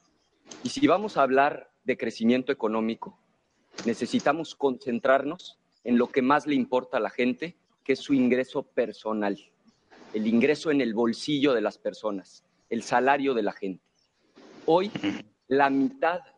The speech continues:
de la gente en nuestro país, de los que tienen trabajo, ya no hablemos de quienes no tienen un empleo, ganan menos de ciento ochenta pesos al día. ¿Quién puede vivir dignamente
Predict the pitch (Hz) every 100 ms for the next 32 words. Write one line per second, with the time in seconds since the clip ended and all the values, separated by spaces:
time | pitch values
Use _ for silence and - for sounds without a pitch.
0 | - 104 110 - 135 135 139 120 110 107
1 | 101 - 104 101 113 - - 120 131 131
2 | - 127 160 202 208 - 110 113 - 202
3 | _ _ _ _ 117 143 147 143 147 120
4 | - 113 110 117 135 151 135 117 120 110
5 | 101 117 160 - _ _ _ _ 107 143
6 | 147 143 135 135 135 143 170 175 208 -
7 | _ _ _ - 135 - - 151 156 151
8 | 165 - 117 - 131 131 131 - 120 -
9 | 120 107 90 92 82 _ _ _ _ _
10 | - - 170 170 - 160 156 151 127 123
11 | 143 - 226 - 175 165 135 123 127 127
12 | 196